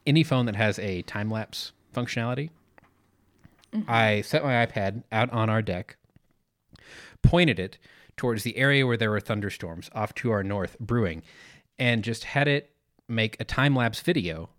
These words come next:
Speaker 1: over about half an hour or an hour or so. And I posted some of these on Twitter, but you actually very clearly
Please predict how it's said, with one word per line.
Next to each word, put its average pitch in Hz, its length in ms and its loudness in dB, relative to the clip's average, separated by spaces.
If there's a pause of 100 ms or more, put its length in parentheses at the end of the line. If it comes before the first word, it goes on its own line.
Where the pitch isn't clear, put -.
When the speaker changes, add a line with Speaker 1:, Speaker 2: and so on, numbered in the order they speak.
(300)
Speaker 1:
over 175 280 6
about 139 240 6
half 123 320 2
an 113 80 -4
hour 98 380 2
or 92 60 2
an 90 120 -4
hour 87 360 -6
or 85 60 -10
so. 87 320 -14 (1160)
And 123 160 -2
I 117 80 -2
posted 190 320 2
some 127 120 2
of 110 60 4
these 101 160 4
on 92 120 -2
Twitter, 87 380 0 (1000)
but 113 420 4 (540)
you 131 180 -2
actually 135 800 2 (960)
very 120 440 2
clearly 104 520 0